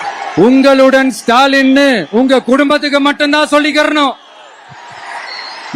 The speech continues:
மக்கள் கிட்டலாம் அதை நீங்க சொல்லவே முடியாது, ஏன்னா நீங்க தான் மக்கள் கூடவே இல்லையே. இத நான் சொல்லல, ஒரு ஃபேமஸான ஒரு வார பத்திரிகையில இதை மென்ஷன் பண்ணிருந்தாங்க,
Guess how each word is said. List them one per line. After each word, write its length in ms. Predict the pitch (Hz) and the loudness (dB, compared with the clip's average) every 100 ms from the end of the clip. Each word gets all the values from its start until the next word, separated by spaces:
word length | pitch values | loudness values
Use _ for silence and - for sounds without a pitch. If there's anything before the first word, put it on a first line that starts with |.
| 196 | 0
மக்கள் 340 | 277 302 311 | 0 -2 -2
கிட்டலாம் 360 | 302 302 302 302 | 0 0 0 0
அதை 100 | 302 294 | 0 0
நீங்க 160 | 285 285 | 0 0
சொல்லவே 300 | 294 311 311 302 | 2 2 0 0
முடியாது, 460 | 294 311 302 302 277 190 _ - - - - - - - - - 170 277 | 0 0 0 2 0 -2 _ -20 -20 -20 -20 -18 -18 -16 -14 -8 -4 -2
ஏன்னா 160 | 311 302 294 | 0 0 0
நீங்க 160 | 302 311 | 0 0
தான் 160 | 311 277 | 0 -2
மக்கள் 300 | 254 311 302 | -2 -2 2
கூடவே 300 | 311 311 320 294 | 2 2 0 0
இல்லையே. 360 | 311 320 302 269 143 _ _ - - - - - - - - - - - - - - - - 180 | 0 2 2 0 -4 _ _ -20 -20 -20 -14 -12 -12 -12 -12 -12 -12 -14 -16 -20 -20 -20 -8 -2
இத 80 | 254 262 | 0 0
நான் 200 | 254 294 302 | 0 0 0
சொல்லல, 300 | 294 294 294 254 151 - _ _ _ _ _ _ _ _ - 208 | 0 0 0 -2 -4 -12 _ _ _ _ _ _ _ _ -2 0
ஒரு 120 | 247 226 | 2 0
ஃபேமஸான 640 | 262 285 285 262 277 285 269 | -2 0 -2 0 0 2 2
ஒரு 100 | 254 240 | 2 2
வார 180 | 269 277 269 | 2 0 0
பத்திரிகையில 480 | 269 269 262 269 262 | -2 -2 0 0 0
இதை 100 | 247 240 | 0 0
மென்ஷன் 300 | 254 277 262 | 0 -2 -2
பண்ணிருந்தாங்க, 440 | 262 254 247 240 | -2 -2 -2 -2